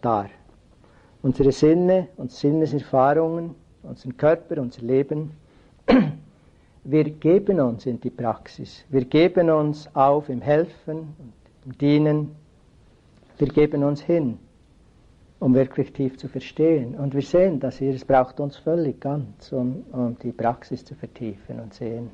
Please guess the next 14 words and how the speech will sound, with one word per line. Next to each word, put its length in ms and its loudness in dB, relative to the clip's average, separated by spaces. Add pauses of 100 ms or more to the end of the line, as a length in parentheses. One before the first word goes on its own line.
möglich 380 -10
zu 120 -10
machen. 420 -12 (920)
<clears throat> 280 6 (800)
Wir 100 -6
geben 320 2
uns 180 -4
hin 380 2 (720)
für 80 -20
die 100 -4
Lebewesen, 840 2 (580)
für 80 -20
den 120 -18
Planeten. 720 -2